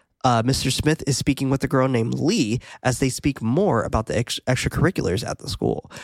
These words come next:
Bemis tries acting smart, Dennis smiling at her and Lee smiling back. Bemis comments that she smiled at him and he wants to,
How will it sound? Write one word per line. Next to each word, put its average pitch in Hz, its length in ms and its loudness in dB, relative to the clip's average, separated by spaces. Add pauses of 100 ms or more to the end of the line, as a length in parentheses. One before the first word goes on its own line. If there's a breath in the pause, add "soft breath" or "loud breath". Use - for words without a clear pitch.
(120 loud breath)
Bemis 123 280 2
tries 117 300 0
acting - 320 -4
smart, 175 480 0 (260 loud breath)
Dennis 143 300 2
smiling 127 580 2
at 120 120 4
her 123 200 2
and 107 160 0
Lee 104 140 -2
smiling 80 480 -4
back. 92 420 -4 (240 loud breath)
Bemis 135 260 0
comments 139 380 0
that 131 120 0
she - 140 -4
smiled 123 360 0
at 123 100 0
him 120 220 2
and 120 280 -2
he 107 140 -6
wants 113 340 0
to, 117 260 0